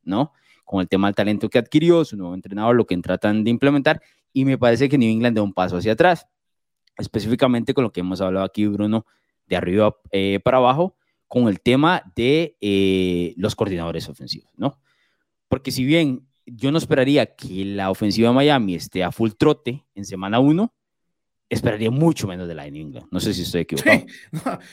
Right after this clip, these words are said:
Speaker 2: estoy totalmente de acuerdo, además de que la de Miami viene con un aire nuevo, ¿no? Con un coach ofensivo.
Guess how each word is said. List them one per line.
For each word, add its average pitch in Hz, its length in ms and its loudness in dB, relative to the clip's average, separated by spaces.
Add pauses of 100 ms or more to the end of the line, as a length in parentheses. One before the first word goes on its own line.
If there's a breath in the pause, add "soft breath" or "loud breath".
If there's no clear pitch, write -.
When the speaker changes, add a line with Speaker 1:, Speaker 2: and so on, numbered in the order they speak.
(120 loud breath)
Speaker 2:
estoy 170 240 -4
totalmente 196 540 -2
de 185 60 2
acuerdo, 196 640 0
además 151 320 -6
de 180 140 0
que 214 100 -2
la 170 140 -2
de 156 80 -6
Miami 147 420 -4
viene 185 340 -2
con 143 160 -6
un 156 100 -4
aire 190 200 0
nuevo, 175 320 -2
¿no? 170 200 -10 (360 soft breath)
Con 147 160 -4
un 156 80 -6
coach 180 260 2
ofensivo. 147 540 -4